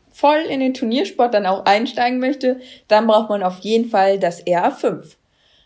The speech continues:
Und bei dem R A fünf ist es so, dass man,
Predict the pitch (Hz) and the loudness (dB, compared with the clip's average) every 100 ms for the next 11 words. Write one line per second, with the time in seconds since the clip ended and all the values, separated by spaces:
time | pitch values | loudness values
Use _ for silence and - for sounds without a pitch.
0 | _ - 220 220 220 220 214 214 190 185 | _ -6 4 4 4 -2 -2 0 -2 -2
1 | 277 302 - 311 294 285 - 262 254 262 | -4 -4 -4 -8 -8 -10 -6 -4 -2 -4
2 | - 196 196 - 208 190 190 185 185 | -2 -2 -2 -8 -6 -6 -6 -8 -10